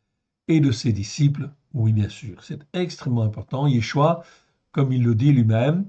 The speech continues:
Je ne suis pas venu pour abolir la Torah, mais pour l'accomplir. » En fait, quand on dit accomplir ici, avec le mot grec, ça veut dire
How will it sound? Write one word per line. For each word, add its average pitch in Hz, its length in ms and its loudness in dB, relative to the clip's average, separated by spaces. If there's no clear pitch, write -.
Je 131 220 0
ne 156 120 2
suis 147 160 -4
pas 123 140 0
venu 113 260 2
pour 110 380 -4
abolir 131 640 0
la 110 260 0
Torah, 113 580 -4
mais 123 180 0
pour 139 480 0
l'accomplir. » 135 1120 2
En 104 160 -6
fait, 143 240 0
quand 113 220 -6
on 107 40 -2
dit 113 220 0
accomplir 120 540 -2
ici, 190 500 -2
avec 117 300 -6
le 117 80 -2
mot 107 140 0
grec, 131 380 -2
ça - 180 -4
veut 110 100 0
dire 147 320 0